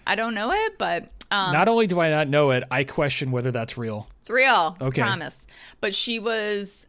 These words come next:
Speaker 1: Ren's mom in Footloose.
Speaker 2: Hmm.
Speaker 1: She was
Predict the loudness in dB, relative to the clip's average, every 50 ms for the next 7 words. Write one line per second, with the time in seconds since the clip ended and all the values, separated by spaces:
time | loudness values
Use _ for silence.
0 | _ _ -2 0 0 0 0 -2 -4 -6 -2 -2 -2 -2 -2 -4 -8 -10 -8 -8
1 | -8 -6 -6 -4 -4 -4 -4 -6 -8 -10 -12 -12 -14 -16 -20 -20 -20 -20 -20 -20
2 | -20 -20 _ -20 _ _ _ _ _ _ -10 -8 -8 -8 -8 -10 -12 -16 _ _
3 | _ _ _ _ _ -14 -10 -8 -4 -2 -2 -2 0 0 0 0 0 0 0 0
4 | -2 -4 -6 -8 -10 -10